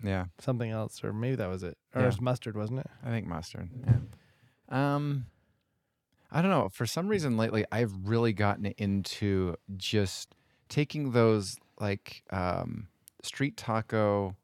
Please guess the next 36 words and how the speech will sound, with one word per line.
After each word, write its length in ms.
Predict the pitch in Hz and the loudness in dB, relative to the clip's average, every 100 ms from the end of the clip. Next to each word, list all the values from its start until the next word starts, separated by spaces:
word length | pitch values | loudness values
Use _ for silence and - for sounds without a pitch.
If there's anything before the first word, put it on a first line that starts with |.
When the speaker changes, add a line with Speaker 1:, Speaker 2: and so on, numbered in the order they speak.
| _ _ _ _ _ - | _ _ _ _ _ -8
Speaker 1:
uh, 240 | 90 80 - _ _ _ _ _ _ _ _ - | -4 -6 -8 _ _ _ _ _ _ _ _ -12
shells 680 | - 107 101 104 104 98 | -4 0 0 0 -2 -2
or 120 | 95 87 | -4 -4
tortillas 600 | - 101 - 101 98 101 | -4 -6 -2 0 0 0
or 100 | 95 | -2
whatever, 520 | 95 92 85 92 92 _ - | 0 0 0 -4 -4 _ -6
Speaker 2:
Mm-hmm. 280 | 131 131 135 | -2 -2 -2
Speaker 1:
lightly 380 | 101 110 127 123 | 2 2 2 0
cooking 400 | 110 110 95 101 | -2 -2 -2 -2
them, 320 | 98 92 92 90 _ _ _ _ - | 0 0 -2 -6 _ _ _ _ -4
and 180 | 110 107 | 2 4
then 180 | 107 107 | 4 2
just 240 | 104 95 | -2 -2
making, 580 | 101 98 - 98 95 87 | -2 -2 -2 -2 -2 -4
uh, 460 | - 92 90 76 55 - _ _ _ _ - _ _ _ _ - | -2 0 0 0 -4 -12 _ _ _ _ -20 _ _ _ _ -8
like, 140 | 98 - | -8 -6
a 60 | |
quesadilla 680 | 104 - 101 - 82 95 80 78 | -8 -4 -4 -4 -4 -2 -2 -4
out 180 | 80 | -8
of 120 | 73 - | -8 -12
it. 120 | - _ _ - | -18 _ _ -2
Speaker 2:
Mm-hmm. 280 | 143 139 131 - _ _ _ | 0 2 -2 -6 _ _ _
Speaker 1:
Like, 200 | 101 101 - - - | -4 -4 -8 -14 0
I 80 | 120 | 2
don't 160 | 131 | 2
know 100 | 143 | 2
why, 460 | 123 104 107 98 90 | 0 0 0 2 0
but 260 | - 104 - | 2 2 2
I, 120 | 104 | 0
you 100 | 110 | 2
know, 100 | 101 | 4
I'll 140 | 107 | 4
just 200 | 98 101 | 2 -2
put, 240 | - 113 - | -2 -2 2
like, 280 | 104 - - _ - | 0 0 -14 _ -4
uh, 360 | 98 90 85 | 0 2 2